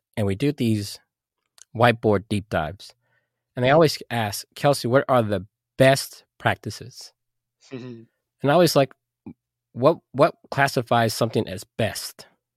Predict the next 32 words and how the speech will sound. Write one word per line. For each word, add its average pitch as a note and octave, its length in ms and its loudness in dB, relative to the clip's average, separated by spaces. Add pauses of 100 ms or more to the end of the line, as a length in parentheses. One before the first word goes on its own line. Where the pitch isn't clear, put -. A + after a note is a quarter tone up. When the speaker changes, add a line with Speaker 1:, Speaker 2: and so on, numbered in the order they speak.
(500)
Speaker 2:
Mm-hmm. C3+ 180 -14 (460)
Speaker 1:
And B2 180 0
the C3+ 40 2
way E3+ 140 2
I - 40 2
look E3+ 180 0
at C3 80 4
it A#2 100 2
now A#2 340 2
is G2+ 380 -2
we're D#3+ 100 4
just - 300 0
practicing. G#2 640 -2 (920)
Speaker 2:
<laughs> - 720 -14
Speaker 1:
Uber C#3 360 4
is B2+ 140 2
practicing. A#2 720 -2 (760)
They B2 120 0
practice A#2+ 560 0
with A2+ 220 -2 (220)
microservices A#2 840 0
for A2+ 180 0
everything. A2 400 -2
Maybe A2+ 200 0
they A2 120 0
went A2 180 0
a G#2 40 -2
little A2 200 0
too - 240 -4
far. A2 460 0 (640)
So A#2 180 -2
Speaker 2:
Mm. B2 180 -4